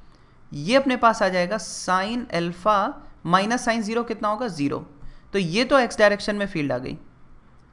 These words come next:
रिजल्ट काफ़ी इंपॉर्टेंट है। तो एक्स डायरेक्शन में फील्ड क्या आ रही है, lambda upon four pi epsilon naught R into sine alpha। अब बच्चों इसी तरह वाई डायरेक्शन में हम कैलकुलेट करते हैं। वाई डायरेक्शन में कैलकुलेट करने के लिए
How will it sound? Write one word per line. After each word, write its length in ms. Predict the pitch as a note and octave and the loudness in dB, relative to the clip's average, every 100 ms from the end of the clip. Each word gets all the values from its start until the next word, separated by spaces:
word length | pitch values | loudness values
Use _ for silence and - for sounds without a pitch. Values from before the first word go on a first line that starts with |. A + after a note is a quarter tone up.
| - - - - - - - - - _ _ - - _ - - - | -20 -20 -20 -18 -20 -20 -20 -20 -20 _ _ -20 -20 _ -20 -20 -4
रिजल्ट 340 | D3+ E3 G3 | 0 2 4
काफ़ी 240 | F3+ F3 F#3+ | 2 2 0
इंपॉर्टेंट 420 | F#3 F3+ F#3 G3+ | 0 0 -2 -4
है। 120 | A3+ - - _ _ - - | -8 -10 -18 _ _ -12 -6
तो 100 | - | -4
एक्स 220 | - G#3+ G#3 | -2 0 4
डायरेक्शन 380 | G3 G3+ A3 | 2 2 -4
में 100 | A3 A3 | -4 -4
फील्ड 260 | G#3 G#3 | -6 -2
क्या 120 | G#3+ | 2
आ 40 | G3 | 2
रही 120 | A3 | 2
है, 60 | A3+ F3 | -2 0
lambda 380 | F#3 G#3+ B3+ B3+ | 0 2 2 2
upon 280 | G3+ G3+ | 0 0
four 160 | G3 F#3+ | -2 -2
pi 160 | F#3 F3+ | 0 -2
epsilon 360 | F#3 E3 D#3+ | 0 -2 0
naught 180 | D#3 D3+ | 0 2
R 140 | F3 A3 - | 2 0 -2
into 300 | E3 D#3+ A3 | -4 -4 -2
sine 240 | D#3 C3+ | -2 -4
alpha। 280 | B2+ - - - - _ _ - - - - - - | -6 -8 -12 -14 -20 _ _ -20 -20 -20 -20 -8 0
अब 100 | F#3+ | 2
बच्चों 220 | A3 C4 | 2 0
इसी 160 | B3+ B3 | -2 -2
तरह 200 | C4+ B3+ | 0 2
वाई 220 | F3 F#3+ | 2 2
डायरेक्शन 380 | A3 A3+ A#3 A#3 | 2 0 -2 -2
में 100 | A#3 | 0
हम 80 | A3+ | 2
कैलकुलेट 420 | G3 F#3+ G3+ G3+ | 2 2 -2 -2
करते 240 | F#3+ F3+ F#3 | -4 -4 -4
हैं। 200 | G3+ E3+ - - - - - - - - - - | -6 -10 -20 -20 -20 -20 -20 -20 -20 -20 -20 -16
वाई 280 | C#3 E3+ A#3 | 4 6 6
डायरेक्शन 380 | C4+ C4+ C4+ C4 | 6 2 0 -2
में 120 | C4+ | 0
कैलकुलेट 380 | A3+ G#3 A3+ A3+ | -2 -2 -6 -4
करने 240 | G#3 G#3 | -4 -4
के 120 | G#3 G#3 | -6 -4
लिए 340 | F3 F3+ | -4 -6